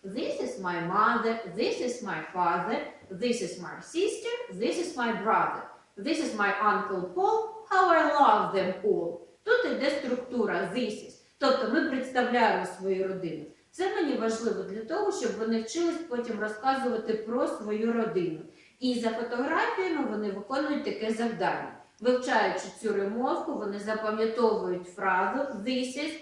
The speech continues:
що означає це, І тоді вже вони розказують, дітям зараз складно це робити, тому що батьки у нас зараз трошки ледачі, і вони фотографії тримають в електронному варіанті,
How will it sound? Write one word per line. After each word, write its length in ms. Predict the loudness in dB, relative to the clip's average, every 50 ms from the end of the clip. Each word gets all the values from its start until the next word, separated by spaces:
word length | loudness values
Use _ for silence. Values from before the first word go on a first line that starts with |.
| -16 -20 -20 _ _
що 120 | -4 -2 0
означає 640 | 2 2 2 0 0 0 0 0 0 0 -2 -4 -6 -4 0
це, 420 | 4 4 4 4 4 2 0 -4 -8 -14 -16 -20 _ -6
І 160 | -4 -4 -2
тоді 320 | -2 -4 -6 -4 -2 0 0
вже 380 | 0 0 -2 -2 -2 -2 -2
вони 300 | -2 -2 -2 0 0 0
розказують, 600 | 0 -2 -2 -4 -4 -2 -2 -2 -2 -2 -4 -4 -6 -10 -16 -16 -14
дітям 500 | -12 -8 -6 -4 -4 -2 -2 -2 0 0
зараз 440 | 0 2 2 2 2 0 -2 -6 -10
складно 460 | -10 -6 -2 0 0 0 0 -2 -4 -4
це 100 | -4 -4
робити, 340 | -2 -2 -4 -4 -2 -2 -2
тому 300 | -2 -2 -2 -2 -2 -4
що 220 | -4 -4 -4 -4
батьки 600 | -2 -2 -2 -2 -4 -8 -8 -4 -2 0 0 0 0 -2
у 20 |
нас 200 | -2 -2 -4 -2
зараз 280 | -2 -2 -2 -2 -4 -6
трошки 420 | -6 -6 -6 -6 -6 -6 -6 -4
ледачі, 640 | -4 -4 -4 -2 -2 -2 0 0 0 0 -2 0 0
і 100 | 0 0
вони 340 | -2 -2 -4 -2 -2 0 0
фотографії 640 | -2 -2 -6 -8 -8 -6 -4 -4 -2 -2 -4 -6 -6
тримають 500 | -6 -6 -6 -2 -2 -2 -2 -2 -4 -6
в 60 | -6
електронному 680 | -6 -4 -4 -6 -4 -4 -2 -2 -2 -2 -4 -4 -6 -6
варіанті, 720 | -6 -6 -4 -4 -4 -2 -2 -2 -2 -2 -2 -2 -4 -4